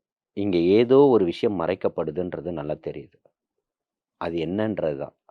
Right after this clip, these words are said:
நம்ம வந்து ஒரு சாதாரணமானவர், மிகப்பெரிய மாற்றம் வேணும்னு நினைக்கக்கூடியதுல,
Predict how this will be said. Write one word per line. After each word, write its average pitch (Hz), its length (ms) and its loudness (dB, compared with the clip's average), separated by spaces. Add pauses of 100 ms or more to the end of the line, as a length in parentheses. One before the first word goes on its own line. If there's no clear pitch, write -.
(420)
நம்ம 104 320 4
வந்து 113 180 4
ஒரு 107 220 4
சாதாரணமானவர், 101 840 2 (480)
மிகப்பெரிய 113 520 4
மாற்றம் 107 520 4
வேணும்னு 104 320 2
நினைக்கக்கூடியதுல, 90 800 0